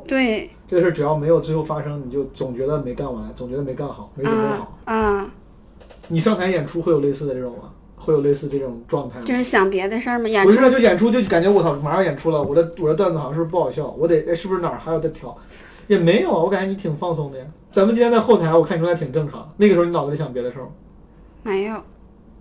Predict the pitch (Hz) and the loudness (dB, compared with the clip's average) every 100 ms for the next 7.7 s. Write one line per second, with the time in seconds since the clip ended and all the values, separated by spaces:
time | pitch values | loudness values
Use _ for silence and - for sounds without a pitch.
0 | - - - - 254 262 302 294 254 220 | -20 -20 -20 -8 -4 2 4 2 2 -2
1 | 233 180 196 208 - - - - - 170 | 0 -6 -8 -14 -16 -16 -20 -20 -2 0
2 | 190 226 226 226 226 226 220 165 180 190 | 4 4 4 4 4 2 2 -2 -4 -4
3 | 170 139 156 165 143 - 156 131 135 127 | -2 -2 0 -2 -2 -4 -4 -4 -6 -12
4 | - - 165 151 147 139 131 123 143 151 | -18 -4 -2 0 2 2 0 0 0 0
5 | 151 135 117 123 123 120 - - - - | -2 -2 -4 -8 -12 -12 -14 -20 -20 -20
6 | - 160 196 196 196 185 160 - 175 175 | -8 2 4 4 0 -2 -4 0 2 4
7 | 151 151 185 160 160 156 151 | 2 2 2 4 2 0 0